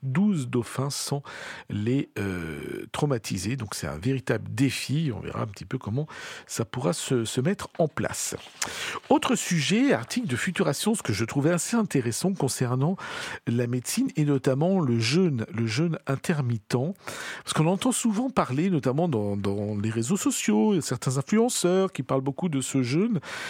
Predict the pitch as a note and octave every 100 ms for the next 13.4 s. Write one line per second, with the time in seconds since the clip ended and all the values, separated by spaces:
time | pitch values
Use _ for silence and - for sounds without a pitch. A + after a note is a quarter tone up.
0 | - - - E3 F3+ B3 - F3 C#3 E3+
1 | - D3+ A#2 C3 D#3 A2+ B2+ C3+ G2+ -
2 | D#3+ G#2 - C#3 A2 B2+ A2 F#2 - D3+
3 | G#2+ - C#3 - G#2+ G2+ A2+ - A#2+ -
4 | G2+ G2 C#3+ A#2+ G2 B2+ A#2 B2+ C3+ A2+
5 | - G#2 - G#2 G2+ G2+ G2 - - -
6 | - - - - C#3+ - - G#3 F3 F3+
7 | G3 F3 - E3+ F3 C#3+ B2 C#3+ - C3+
8 | B2+ A#2 C3 F3 D3 A#2 B2 A2+ A2+ A2+
9 | D3+ B2 - D#3 - C#3+ A#2+ B2 - E3+
10 | D#3+ - - - G#2+ A2+ A#2+ G2+ A2 C3+
11 | F3 D#3 - D#3+ - D#3 B2+ A2+ C#3 E3+
12 | A2+ - A2+ C#3+ - - - - - B2
13 | A#2+ D#3 F#3